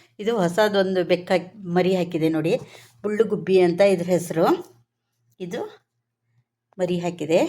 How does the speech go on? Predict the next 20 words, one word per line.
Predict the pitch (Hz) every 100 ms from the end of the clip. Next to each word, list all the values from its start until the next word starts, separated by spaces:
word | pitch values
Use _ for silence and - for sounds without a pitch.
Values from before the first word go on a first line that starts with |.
| - _ _ _ _ -
ಇದು | 196 196
ಹೇಗೆ | 208 208 208 190
ಅಂದ್ರೆ | 170 151 151 208 - - _ _ _ _ _ _ _ -
ನೋಡಿ, | 160 - - -
ನೋಡ್ಲಿಕ್ಕೂ | 180 175 180 - 196 190
ಸಹ | 175 240 392 - - _ _ _ -
ಬೆಣ್ಣೆ | 170 180 190 180
ಥರ | 170 180 156
ಇದೆ, | 165 262 - - -
ತೋರಿಸ್ತೀನಿ | 160 165 170 - 160 156
ನೋಡಿ. | 147 160 233 - - _ _ - 160
ಇದೆ, | 156 156 _ _ _ _ -
ಇದು | 170 226 370 - _ -
ನಮ್ಮನೆ | 160 180 359 359 -
ಮುದ್ದು | 180 147 147 160 - _ _ _ - _ _
ಬುಳ್ಳುಗುಬ್ಬಿ | 208 208 208 180 151 170 175
ಅಂತ | 180 190 170
ಇದ್ರ | 165 175
ಹೆಸ್ರು. | 170 180 156 185 - - _ _ - - _ _ _ _ _ _ _ _ _ _ _ _ _ _ _
ಬಾ | -